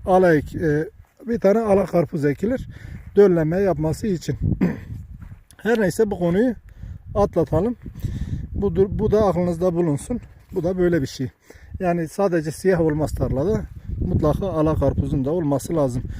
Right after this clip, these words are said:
Kimisi dört taneye bir eker, kimisi üç taneye bir eker. Beş tane fazla olduğunu söylüyorlar. Biz üç taneye bir ekiyoruz. O ala karpuz da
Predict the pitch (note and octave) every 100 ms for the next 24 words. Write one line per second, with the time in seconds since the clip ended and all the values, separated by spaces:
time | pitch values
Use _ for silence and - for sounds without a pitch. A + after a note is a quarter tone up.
0 | - - - F#3+ E3+ F#3+ E3 - - -
1 | - - - - - - - - - G3+
2 | G3+ G3 G3 G#3+ F3+ D#3+ D#3 A3 A#3 -
3 | G#3+ F#3 - G3+ G3 F#3+ F#3+ G3+ F3+ D#3
4 | C#3+ - B3 - - - - G#3+ - F#3+
5 | G#3 - G3 F3+ F3+ C#3 F#3 G#3+ F#3 E3+
6 | D#3+ C3+ F#3+ A3+ - - G#3+ A3+ G3+ -
7 | - A#3+ - E3 F3+ G#3+ F#3+ E3 C3+ D3
8 | F3 A#3 - - - - - - - G3+
9 | G3+ F#3+ F#3 G#3+ G3+ G3 - A3 E3+ C#3+
10 | A#2+